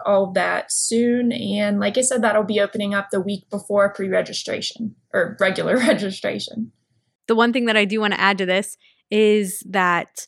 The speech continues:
Speaker 2: the way the system knows that you're a pre-registered team is because you are a top finisher from a previous year. So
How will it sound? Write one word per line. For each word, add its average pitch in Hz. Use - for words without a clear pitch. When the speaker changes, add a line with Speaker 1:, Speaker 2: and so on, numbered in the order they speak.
Speaker 2:
the 233
way 233
the 294
system 285
knows 190
that 190
you're 190
a 170
pre-registered 196
team 226
is 208
because 202
you 202
are 165
a 165
top -
finisher 180
from 202
a 190
previous 185
year. -
So 185